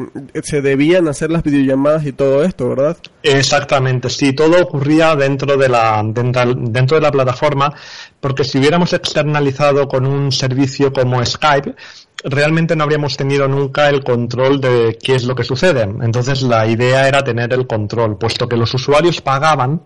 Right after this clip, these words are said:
Speaker 2: ¿vale? Necesitábamos saber si las conexiones se efectuaban o si había algún tipo de conexión. Entonces, integrando la tecnología de las videoconferencias dentro de la propia plataforma,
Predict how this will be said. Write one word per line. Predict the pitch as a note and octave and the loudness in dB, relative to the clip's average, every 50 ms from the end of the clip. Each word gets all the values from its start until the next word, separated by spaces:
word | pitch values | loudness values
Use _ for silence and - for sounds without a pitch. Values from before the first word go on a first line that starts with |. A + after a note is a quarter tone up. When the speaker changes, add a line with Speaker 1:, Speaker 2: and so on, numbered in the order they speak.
| _ | _
Speaker 2:
¿vale? | - G#2 G#2+ A2+ B2+ D3 C#3+ - - - - - - _ | -4 -2 -2 0 0 -2 -4 -6 -12 -18 -20 -20 -20 _
Necesitábamos | - C3 B2+ C3 C3+ B2 - A#2+ B2 B2 B2+ C3 C#3 C3+ - | -2 -2 0 0 0 -2 -2 0 0 0 2 2 2 0 0
saber | - C3 A#2+ C3 C3+ C#3 C3+ | 0 0 2 2 2 2 0
si | - - - - D3+ C#3 C3 B2 | -4 -10 -6 -2 0 2 2 2
las | A#2+ A#2+ A#2 - | 0 -2 -2 -4
conexiones | A#2+ A2+ A2 - - C3 B2 B2 B2 - | -4 -6 -4 -4 -2 -2 0 0 0 0
se | C3 | -2
efectuaban | B2 - B2 A#2+ - - B2 C3+ D3+ E3 D#3 D#3 D#3 D#3+ | -2 -4 -4 -6 -2 0 2 4 4 4 4 4 2 2
o | D3 | 0
si | - - A2+ | 0 -2 -2
había | G#2+ G#2 A2+ | 0 0 0
algún | A2+ A2 A#2 A2+ G#2+ | -2 -2 -4 -4 -2
tipo | - A#2+ B2 A#2 | -2 -2 -2 -2
de | G#2+ A2+ | -2 -2
conexión. | A#2 A2+ G#2+ G2 - - A#2 A2+ G2+ F#2+ G2 A2+ | -2 -2 -2 -2 -2 -2 0 0 -2 -2 -2 -4
Entonces, | G#2+ A2 B2 C3 B2+ C3 B2 A#2 A#2+ - | -2 0 2 2 2 2 2 -2 -2 -2
integrando | D#3 C3+ C3 B2+ B2 C3 C#3 D3+ E3 E3 | 0 0 0 0 0 0 2 2 2 2
la | D#3+ D#3 | 2 2
tecnología | D#3 - D3+ C#3 C#3 C#3 C#3 C3 - D#3 C#3+ | 0 -2 -2 -2 0 0 -2 -2 0 2 2
de | C3+ C3 | 2 2
las | B2+ B2+ B2 | 2 0 0
videoconferencias | B2+ B2+ B2+ B2 B2+ A#2+ - B2+ C3+ C#3+ C#3 C3+ A#2 G#2+ G#2+ A#2+ | 0 0 0 0 -2 -2 -2 0 0 0 0 0 -2 -2 0 0
dentro | C3 C3+ C3 C3 B2+ | -2 0 2 0 2
de | |
la | B2 B2 B2 | 2 2 2
propia | B2+ C3+ B2+ B2+ B2+ | 2 0 0 0 0
plataforma, | B2 B2+ A#2+ A2+ A#2+ A#2+ - E3 D#3+ D#3 D#3 E3 G#3 | 0 0 0 0 -2 0 0 0 2 2 2 0 0